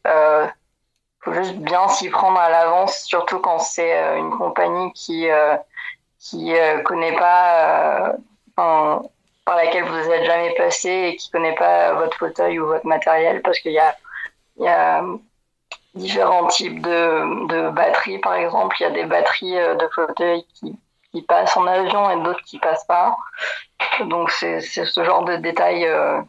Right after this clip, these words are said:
qui fait qu'il faut bien s'y prendre à l'avance et, euh, et même, euh, arriver, enfin,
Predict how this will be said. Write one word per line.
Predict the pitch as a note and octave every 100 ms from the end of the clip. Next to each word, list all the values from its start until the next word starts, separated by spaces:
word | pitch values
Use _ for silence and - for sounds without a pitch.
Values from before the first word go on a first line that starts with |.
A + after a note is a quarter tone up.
| _ _
qui | -
fait | - E3+ E3 -
qu'il | E3+ E3+ E3+ E3
faut | E3 D3+ - _ _ _ _ _ _
bien | E3+ D#3+ F3+
s'y | F3+ -
prendre | E3+ F3+ F3
à | E3+
l'avance | F3 F3 G3 F#3+ - _
et, | F3 D#3 D3+
euh, | D3 D3+ C#3 - _ _ _ _ _ _ _ - - - - - _ _ -
et | A3
même, | F3+ F3+ F3+ E3
euh, | D#3+ D#3+ D#3
arriver, | - F3+ E3 E3 E3+ E3+ -
enfin, | - G#3